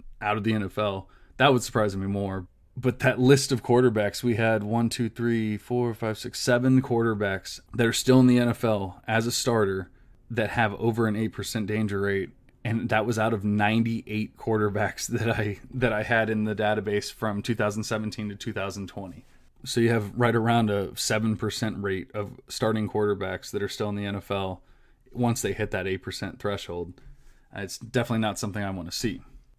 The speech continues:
So obviously the take it or leave it was on Josh Allen. So let's talk about him. Let's look at his numbers. In two thousand eighteen, he had a six point four six percent danger rate.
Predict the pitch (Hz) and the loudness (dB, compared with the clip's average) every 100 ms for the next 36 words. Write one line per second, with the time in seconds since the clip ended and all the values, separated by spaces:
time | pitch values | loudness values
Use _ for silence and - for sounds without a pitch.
0 | - - 107 127 123 - 123 113 113 120 | -10 0 4 6 4 4 2 2 2 0
1 | 113 117 110 110 104 107 107 101 95 - | 2 2 2 -2 -4 -4 -4 -2 -4 -4
2 | 101 101 98 98 110 110 104 - 107 107 | -2 -2 -2 -2 0 0 -2 -2 -2 -2
3 | 110 98 104 98 98 101 - 107 98 101 | -6 -4 -4 -6 -6 -6 -4 -4 -4 -4
4 | 101 104 101 98 98 - _ _ _ _ | -4 -4 -2 -4 -4 -8 _ _ _ _
5 | _ _ _ 113 107 123 127 127 110 107 | _ _ _ -4 -2 2 4 4 2 -4
6 | 110 - 110 113 113 - 104 110 104 107 | -6 -4 -2 0 0 -4 -6 -4 -2 -2
7 | 101 98 - 127 - 123 107 - 110 104 | -2 -4 -4 -6 -4 -6 -6 -4 -4 -4
8 | - 110 - - 120 - 117 110 113 107 | -6 -8 -10 -8 -6 -4 -4 -2 -2 0
9 | 110 107 104 - | 0 0 -2 -6